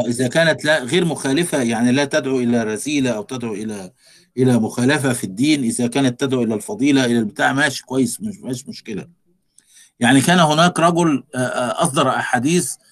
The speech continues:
آه، في أهمية سور القرآن الكريم: "من قرأ سورة البقرة دخل الجنة، من قرأ سورة آل عمران، آه، له قصر في ال-، في الج-"، وهكذا.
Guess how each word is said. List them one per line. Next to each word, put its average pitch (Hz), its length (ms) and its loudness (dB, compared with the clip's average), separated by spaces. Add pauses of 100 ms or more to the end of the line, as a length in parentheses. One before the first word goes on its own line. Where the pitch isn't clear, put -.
(280)
آه، 135 200 0
في 139 220 -2
أهمية 151 300 2
سور 165 280 2
القرآن 139 420 -4
الكريم: 107 460 -4 (340)
"من 170 140 2
قرأ 165 300 4
سورة 147 320 2
البقرة 135 380 2
دخل 127 280 0
الجنة، 123 460 2
من 117 60 4
قرأ 123 400 0
سورة 123 320 0
آل 135 240 0
عمران، 120 440 0
آه، 110 280 -12 (380)
له 135 520 6
قصر 127 420 2
في - 140 -4
ال-، 110 240 2
في - 60 -8
الج-"، 113 260 -4
وهكذا. 139 600 0